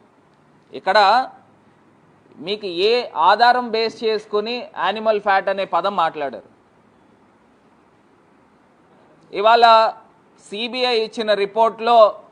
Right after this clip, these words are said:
క్లియర్గా తేటతెల్లమైంది. నేను అడుగుతా ఉన్నా చంద్రబాబు నాయుడు గారు, ఇప్పటికైనా తప్పు జరిగింది, నాకు వయసు పెరిగిపోయింది,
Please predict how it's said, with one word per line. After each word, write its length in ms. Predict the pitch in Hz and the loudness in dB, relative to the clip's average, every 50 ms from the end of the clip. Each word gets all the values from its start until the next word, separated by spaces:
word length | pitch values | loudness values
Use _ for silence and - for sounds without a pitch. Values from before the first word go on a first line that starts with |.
| _ _ _ _ | _ _ _ _
క్లియర్గా 380 | - 185 196 214 226 214 208 220 | -8 -4 0 0 0 2 2 0
తేటతెల్లమైంది. 880 | 202 - 196 190 185 208 185 196 190 185 175 170 156 143 127 113 98 _ _ _ _ _ _ _ _ _ _ _ _ _ _ _ _ _ _ _ _ _ _ _ _ _ _ _ _ _ _ _ _ _ _ _ _ _ _ _ _ _ - | 0 0 -6 -6 -6 -6 -6 -4 -6 -6 -8 -10 -12 -16 -18 -20 -20 _ _ _ _ _ _ _ _ _ _ _ _ _ _ _ _ _ _ _ _ _ _ _ _ _ _ _ _ _ _ _ _ _ _ _ _ _ _ _ _ _ -2
నేను 120 | 165 202 | 0 2
అడుగుతా 280 | 220 240 254 240 269 269 | 2 2 0 2 2 2
ఉన్నా 160 | 262 254 254 | 4 2 0
చంద్రబాబు 500 | 247 254 233 226 247 254 262 254 254 247 | 2 2 0 2 2 6 6 6 6 6
నాయుడు 220 | 254 254 254 240 | 4 0 0 2
గారు, 300 | 233 233 214 165 123 - - | 4 4 4 2 0 -8 -10
ఇప్పటికైనా 800 | - 175 185 - 240 220 190 233 254 247 247 254 240 202 147 - - - _ _ _ _ _ _ _ _ _ _ _ _ _ _ _ _ _ _ _ _ _ - 202 | -10 -10 -6 -4 -4 -4 -2 -2 -2 0 2 4 4 4 2 -2 -10 -20 _ _ _ _ _ _ _ _ _ _ _ _ _ _ _ _ _ _ _ _ _ 2 2
తప్పు 180 | 214 - 247 | 2 2 -2
జరిగింది, 720 | 240 233 247 240 247 233 247 240 233 233 233 226 - - - - _ _ _ - | -2 0 0 0 0 -2 -2 -2 2 2 2 2 0 -6 -12 -20 _ _ _ -4
నాకు 240 | 175 196 220 196 190 | -2 -2 0 0 0
వయసు 300 | 185 190 214 240 214 202 | 0 0 0 -2 -4 -4
పెరిగిపోయింది, 840 | 196 233 226 240 240 202 233 233 226 226 226 226 226 220 190 - | -4 -2 -2 -2 -2 -2 -2 -2 -2 -2 0 0 2 0 0 -4